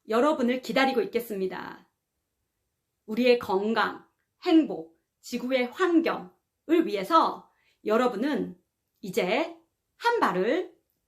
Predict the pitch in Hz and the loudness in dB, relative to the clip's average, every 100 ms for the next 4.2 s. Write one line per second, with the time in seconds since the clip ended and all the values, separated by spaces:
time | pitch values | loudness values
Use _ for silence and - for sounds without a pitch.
0 | _ 202 214 302 294 262 185 196 185 175 | _ -2 2 4 4 2 -2 -6 -6 -6
1 | 180 185 _ _ _ _ _ _ _ _ | -10 -12 _ _ _ _ _ _ _ _
2 | _ _ _ _ _ _ _ _ _ _ | _ _ _ _ _ _ _ _ _ _
3 | _ - 294 330 403 220 214 269 381 - | _ 4 4 4 -2 -2 0 6 6 6
4 | - | -2